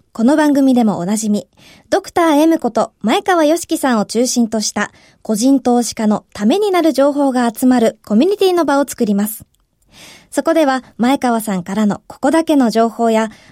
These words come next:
前川さんのスペシャルセミナーなどの貴重なご案内が無料で受けられます。投資で利益を出したい、効率的に資産運用したい、有効な投資法を知りたいといった投資家の皆様、ぜひご登録ください。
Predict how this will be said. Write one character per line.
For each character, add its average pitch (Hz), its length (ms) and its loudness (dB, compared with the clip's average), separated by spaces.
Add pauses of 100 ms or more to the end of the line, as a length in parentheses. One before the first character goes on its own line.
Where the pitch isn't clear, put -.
前 311 200 0
川 330 240 2
さ 294 140 0
ん 269 80 4
の 247 120 0
ス - 140 -16
ペ 359 140 0
シ 403 80 0
ャ 403 40 4
ル 392 120 -2
セ 392 140 -2
ミ 370 120 -2
ナ 294 140 2
ー - 20 2
な 254 140 2
ど 254 100 2
の 220 220 0
貴 - 100 -16
重 285 220 0
な 294 120 2
ご 262 140 0
案 262 140 2
内 247 180 2
が 220 240 -4
無 185 80 -4
料 285 220 0
で 339 100 4
受 320 140 -2
け - 20 4
ら 285 100 2
れ 254 120 0
ま 240 100 0
す。 - 160 -12 (1040)
投 254 160 0
資 247 140 -4
で 233 100 2
利 254 140 2
益 240 240 0
を 214 80 0
出 202 100 -4
し - 120 -8
た 277 120 0
い、 - 140 -2 (340)
効 339 220 0
率 359 180 -2
的 339 240 0
に 311 100 4
資 214 160 -6
産 320 300 2
運 320 100 4
用 226 200 2
し - 120 -10
た 277 120 -4
い、 - 120 -4 (440)
有 233 220 2
効 226 220 0
な 220 120 0
投 220 200 -2
資 269 160 -4
法 254 240 0
を 247 100 2
知 226 160 -4
り 269 120 0
た 370 120 0
い 359 80 -2
と - 160 -2
い 262 60 2
っ - 20 -8
た 220 160 -2
投 220 160 0
資 - 100 -4
家 311 120 0
の 302 80 2
皆 277 200 2
様、 302 300 0 (360)
ぜ 320 120 0
ひ 339 180 -2
ご 233 100 -2
登 226 200 0
録 220 180 -4
く - 80 -8
だ 226 140 -2
さ 254 140 -2
い。 - 120 -6